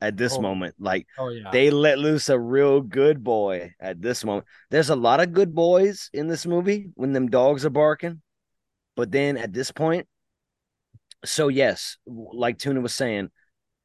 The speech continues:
Speaker 1: the computer system, uh, C-, Red Queen was trying to shut this virus down. That's what's really happening. And that's why we got that gr-, grotesque,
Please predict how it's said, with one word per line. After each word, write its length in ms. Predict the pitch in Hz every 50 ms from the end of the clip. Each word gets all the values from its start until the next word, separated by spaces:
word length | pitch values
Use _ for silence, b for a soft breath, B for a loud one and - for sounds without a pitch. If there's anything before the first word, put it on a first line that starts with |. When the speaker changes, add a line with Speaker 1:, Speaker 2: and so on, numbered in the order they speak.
| _ _ _ _ -
Speaker 1:
the 140 | 101 117 120
computer 520 | - - 127 113 - - 139 165 180 180
system, 580 | 147 - - 147 135 - - 143 131 123 120 110 - _ _ - - - - - 107
uh, 220 | 117 110 107 101 95 - - - -
C-, 80 | - 98 _
Red 360 | - 120 104 120 123 139 127
Queen 340 | - - 143 147 147 147 139
was 100 | 123 104
trying 280 | - - 143 131 131 120
to 100 | 104 92 -
shut 360 | - - - - 131 - -
this 160 | 139 127 -
virus 440 | 95 101 110 110 117 120 123 110 -
down. 340 | - 120 107 101 101 92 90
That's 300 | 90 113 131 143 - -
what's 200 | - 170 - -
really 480 | 110 113 117 117 135 139 135 120 117 110
happening. 520 | 104 104 104 98 90 - 104 92 87 85
And 100 | 90 92
that's 200 | 107 117 123 -
why 160 | 113 127 131 127
we 120 | 113 120
got 180 | - 127 117 104
that 120 | 113 - _ -
gr-, 300 | 90 - 90 104 120 117 - _ 104
grotesque, 760 | 95 113 120 110 98 - - - 131 127 113 - - - -